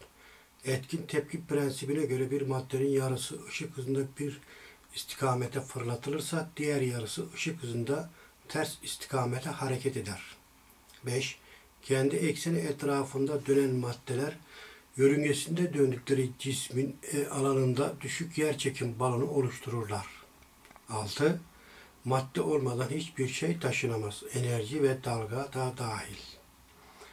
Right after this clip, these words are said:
Yedi, ışık hızı geçildiği andan itibaren aracın ivmelenme hızına bağlı olarak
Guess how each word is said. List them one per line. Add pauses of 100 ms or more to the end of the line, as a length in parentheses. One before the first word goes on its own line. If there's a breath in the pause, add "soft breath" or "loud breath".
(280 loud breath)
Yedi,
ışık
hızı
geçildiği
andan
itibaren (640 loud breath)
aracın (100)
ivmelenme
hızına
bağlı
olarak